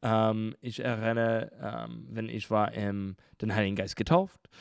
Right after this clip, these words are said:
ich erinnere meine Taufe. Ähm, ich war ziemlich jung, als ich getauft war, aber,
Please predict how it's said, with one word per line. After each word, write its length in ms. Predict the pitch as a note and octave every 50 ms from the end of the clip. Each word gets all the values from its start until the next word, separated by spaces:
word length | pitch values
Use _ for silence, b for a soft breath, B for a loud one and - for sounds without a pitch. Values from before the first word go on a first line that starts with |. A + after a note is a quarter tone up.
| B B B -
ich 160 | - A2+ -
erinnere 400 | B2+ A#2+ A2+ A2+ A#2 A2+ A2 -
meine 340 | C3 A#2 A2 G#2+ A#2+ C#3+ D3
Taufe. 500 | - - - E3 D3+ - E3+ F#3 G3+ A3 - _ _ _ - C#3+
Ähm, 380 | C#3 A#2+ A2 G#2+ G#2 G#2 G#2 - A2+
ich 160 | G#2+ G#2 -
war 340 | A#2 A2+ A2 G#2 G#2+ G#2 -
ziemlich 380 | - - - A#2+ A#2 A#2 G2 -
jung, 260 | A#2+ C3 E3 G#3 B3+ - _ _ _ _
als 260 | - - B2 C3 - -
ich 220 | - C3+ C3 -
getauft 340 | - A#2+ - C3 C#3 C3+ -
war, 140 | D3 D3+ D#3+ - -
aber, 300 | G#2+ G#2+ G2+ G#2+ G2